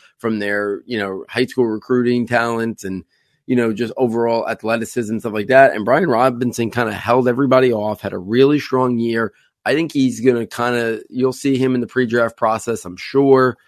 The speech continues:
I think he has a chance to be a late round three or early day three pick, add to a mix, add to a complementive piece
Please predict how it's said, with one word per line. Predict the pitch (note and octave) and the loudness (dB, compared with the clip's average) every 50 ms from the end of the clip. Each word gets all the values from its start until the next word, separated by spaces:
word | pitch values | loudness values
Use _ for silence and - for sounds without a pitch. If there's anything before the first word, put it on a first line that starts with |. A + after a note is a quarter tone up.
| _ _ _ _ _ _ | _ _ _ _ _ _
I | - A#2+ | -2 -2
think | D3 D#3+ D#3 C3+ | 0 0 0 0
he | D3+ | 0
has | D3 C3 | 0 0
a | B2 A2 | 0 -4
chance | - C#3 C3 B2+ B2+ - | -4 -2 -2 -2 -4 -6
to | B2 | -8
be | A2+ A#2 A#2 A#2 A#2 G#2 - - | -6 -6 -4 -4 -6 -8 -8 -8
a | G#2+ A2 A2 A2 A2 A2 A2 A2 A2 G#2+ A2 - _ _ _ A#2 | -6 -6 -4 -4 -4 -6 -6 -8 -8 -10 -12 -14 _ _ _ -2
late | C#3 D3 D#3+ D3+ - _ - | 0 0 0 0 -4 _ -6
round | C3 C3+ C3 C3 C3+ C3+ C3 C3 | -2 -2 0 0 -2 -2 -4 -6
three | - B2+ A#2+ B2+ C3 B2+ B2+ B2+ B2+ B2+ B2 B2 | -6 -6 -2 -2 0 0 0 0 0 0 0 -2
or | - - A#2+ A#2 A2+ A2+ - - | -2 -4 -4 -4 -4 -4 -6 -4
early | B2+ B2+ B2 A#2+ A#2 A#2 A2 | -2 -2 0 0 -2 -4 -4
day | G2 F#2+ A#2 A#2+ B2+ B2 | -4 -2 -2 0 0 -2
three | C3 - A2 A2+ A2+ A2 G#2 | -4 -8 -8 -6 -4 -4 -6
pick, | G2 - G#2+ G#2+ G#2+ G2+ - _ _ _ _ _ _ _ _ | -6 -4 -4 -4 -4 -4 -6 _ _ _ _ _ _ _ _
add | B2 B2+ C3 C3 B2 | 2 2 4 2 0
to | - C3 B2 B2+ | -4 -2 -2 0
a | |
mix, | B2+ B2 A#2+ A#2 A#2 A2+ - - - _ | 0 0 -2 -2 -4 -6 -8 -16 -18 _
add | - A#2+ A#2+ B2+ A#2 | -2 -2 -2 -2 -2
to | - C3+ C3+ B2 | -4 -2 -2 -2
a | A2+ | -2
complementive | - B2 B2 B2 A2+ - A#2 B2 A#2+ A#2 A#2 A#2+ - - _ _ _ _ _ _ _ _ _ _ _ - - C3+ B2 C3 - | -2 -4 -4 -4 -4 -6 -6 -6 -4 -4 -6 -8 -10 -12 _ _ _ _ _ _ _ _ _ _ _ -4 -2 -2 -2 -2 -4
piece | - C3 B2+ B2 A2+ - | -2 0 0 0 -2 -4